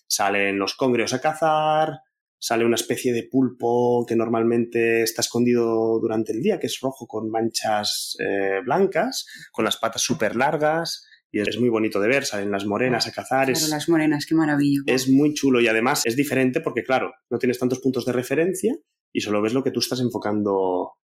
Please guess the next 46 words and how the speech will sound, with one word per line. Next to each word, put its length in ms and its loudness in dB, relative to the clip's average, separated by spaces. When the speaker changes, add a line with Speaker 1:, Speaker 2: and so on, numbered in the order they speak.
Speaker 1:
con 160 -2
el 100 -4
foco. 460 -4
Speaker 2:
O 100 -4
sea, 180 0
tú 100 2
no 100 4
bajas 320 -4
muchísimo, 580 2
imagino, 420 2
con 160 2
snorkel. 300 0
¿Todo 160 0
esto 200 0
a 180 -2
qué 100 -4
profundidad 560 0
más 160 -2
o 40 0
Speaker 1:
Claro, 260 4
Speaker 2:
menos 160 2
Speaker 1:
no, 0 -
Speaker 2:
puedes 140 4
Speaker 1:
no, 60 2
Speaker 2:
ver? 60 -4
Speaker 1:
por 200 -2
snorkel, 640 2
f-, 80 -2
a 80 -2
ver, 240 0
sí 160 -2
que 80 2
vas 200 2
baja-, 380 -2
te 60 -4
vas 120 -2
sumergiendo, 760 2
pero 100 -8
al 60 -10
final 400 -6
que 300 0
te 80 -18
sumergirás 800 -4
cinco 300 -4
metros. 560 -2
Speaker 2:
Vale. 240 -2